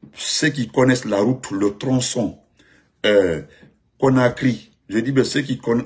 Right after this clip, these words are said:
connaissent bien le tronçon Conakry, Conakry Mamou. Je dis bien nous qui a-,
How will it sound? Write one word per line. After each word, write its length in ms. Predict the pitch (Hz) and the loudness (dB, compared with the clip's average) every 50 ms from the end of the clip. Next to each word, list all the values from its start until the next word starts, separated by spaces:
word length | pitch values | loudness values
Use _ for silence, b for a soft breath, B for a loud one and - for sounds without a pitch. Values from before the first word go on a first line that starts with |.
| - | -4
connaissent 300 | - 127 123 127 117 107 | 0 2 2 2 2 -2
bien 200 | 87 85 131 143 | -2 0 2 2
le 240 | 135 117 107 101 104 | 2 2 0 -2 -2
tronçon 440 | - 123 127 123 - - 131 117 101 | -2 -2 -2 0 0 -2 -2 -4 -4
Conakry, 640 | - - 135 127 127 127 120 120 - 135 123 110 107 B B B B B B B B | -2 -2 -2 0 0 0 -2 -2 -4 -4 -4 -4 -6 B B B B B B B B
Conakry 420 | - 139 135 127 123 120 - 123 113 | 2 4 4 4 4 2 2 -2 0
Mamou. 400 | 110 104 101 98 92 92 85 76 - _ _ _ _ _ | 0 2 0 0 -2 -4 -8 -10 -12 _ _ _ _ _
Je 200 | 82 87 95 113 | -12 -4 -4 -4
dis 160 | 113 120 151 143 | -2 -2 -2 2
bien 160 | 120 123 110 | 2 4 4
nous 220 | 120 143 165 160 | 4 2 2 0
qui 200 | - - 131 131 | -2 0 4 4
a-, 120 | 123 123 | 4 2